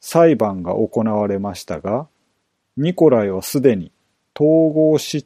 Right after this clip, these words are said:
調症の診断を受けていたので、裁判所は心神喪失のため、彼の行動に責任はない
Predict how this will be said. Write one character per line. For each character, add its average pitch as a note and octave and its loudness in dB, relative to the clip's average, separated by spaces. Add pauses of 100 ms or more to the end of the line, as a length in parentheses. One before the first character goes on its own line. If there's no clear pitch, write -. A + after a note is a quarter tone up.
(140)
調 D3 2
症 C3+ -2
の D#3+ -4
診 C3 -2
断 A#2+ 2
を B2 -2
受 A#2 -6
け - -
て - -14
い D#2+ -12
た F2 -10
の E2 -16
で、 A2+ -6 (640)
裁 C#3+ 2
判 C3+ 2
所 C3 0
は D3 0 (500)
心 F#3+ -6
神 G2 -8
喪 B2 0
失 - -8
の A#2 -2
た A2 -8
め、 C3+ -6 (600)
彼 F3+ 4
の A2 -2
行 A2+ -2
動 A2 -2
に C3 -4
責 - -8
任 E3+ -4
は C#3+ 0
な C#3 2
い C3+ -2